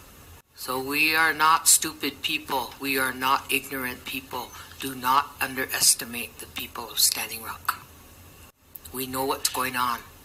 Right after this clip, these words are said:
and we know what belongs to us, and we know what we have to keep for our children and our grandchildren. You mentioned no, nothing about the water.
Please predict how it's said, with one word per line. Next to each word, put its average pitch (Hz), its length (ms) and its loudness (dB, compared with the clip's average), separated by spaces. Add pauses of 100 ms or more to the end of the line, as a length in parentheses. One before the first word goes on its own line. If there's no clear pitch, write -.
(460)
and 120 180 -6
we 117 120 -8
know 123 160 -4
what 123 260 -4
belongs 117 480 0
to - 140 -4
us, - 400 4 (280)
and 131 140 -12
we 120 100 -8
know 120 180 -6
what 135 260 0
we 139 120 -2
have 135 260 -2
to 127 100 -4
keep - 340 -2 (800)
for 131 180 -4
our 117 160 -2
children 131 560 -2
and 110 80 -14
our 113 120 -10
grandchildren. 120 680 -4 (800)
You 143 100 -6
mentioned 147 500 0
no, 175 460 0 (1040)
nothing 160 380 2
about 127 260 2
the 135 80 -6
water. 127 440 2